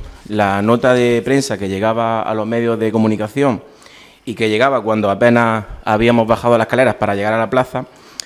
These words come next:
literalmente mentía sobre lo ocurrido en el pleno respecto a la moción sobre las necesidades del servicio de correos en Níjar.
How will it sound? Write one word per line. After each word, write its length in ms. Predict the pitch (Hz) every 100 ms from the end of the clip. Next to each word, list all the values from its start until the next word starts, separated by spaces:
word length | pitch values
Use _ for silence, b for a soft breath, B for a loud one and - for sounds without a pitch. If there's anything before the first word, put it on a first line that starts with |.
| B B -
literalmente 680 | 117 123 139 151 151 160 156
mentía 400 | 135 117 139 139
sobre 240 | - 113
lo 80 | 110
ocurrido 420 | 107 113 127 131
en 80 | 127
el 140 | 107
pleno 240 | 98 123 123
respecto 400 | 120 117 107 113
a 20 |
la 60 | 104
moción 340 | 104 123 120
sobre 240 | 120 113
las 100 | 110
necesidades 560 | 107 101 107 110 110 117
del 180 | 107 95
servicio 420 | 101 95 107 117
de 100 | 104
correos 460 | 95 95 107 110 - B B B B -
en 160 | 101
Níjar. 320 | 98 90 -